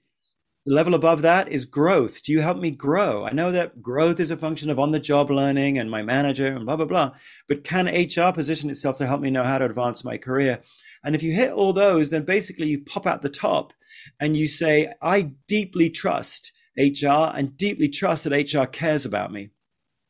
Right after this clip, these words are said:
So that's kind of the, those five experiences that, that make up, at least from the research that we've done, and I wouldn't dream of saying it's finished.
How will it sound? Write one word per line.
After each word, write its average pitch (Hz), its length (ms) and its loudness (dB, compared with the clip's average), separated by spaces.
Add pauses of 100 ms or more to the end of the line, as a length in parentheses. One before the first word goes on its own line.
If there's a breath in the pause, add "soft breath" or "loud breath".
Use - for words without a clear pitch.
(240)
So - 160 0
that's 196 240 0
kind 196 200 -2
of 165 100 0
the, 127 200 2 (240 loud breath)
those 156 260 0
five 180 420 0
experiences 143 1080 -2
that, - 280 -2 (440 soft breath)
that 139 160 0
make 147 320 2
up, 151 120 2
at 156 60 2
least 247 200 4
from 247 100 0
the 240 80 -2
research 196 300 -2
that 170 100 -4
we've 160 160 -2
done, 160 180 2
and 143 80 -2
I 127 60 0
wouldn't 165 340 -4
dream 165 240 0
of 147 80 -4
saying 147 260 -2
it's 135 160 -6
finished. 135 540 -4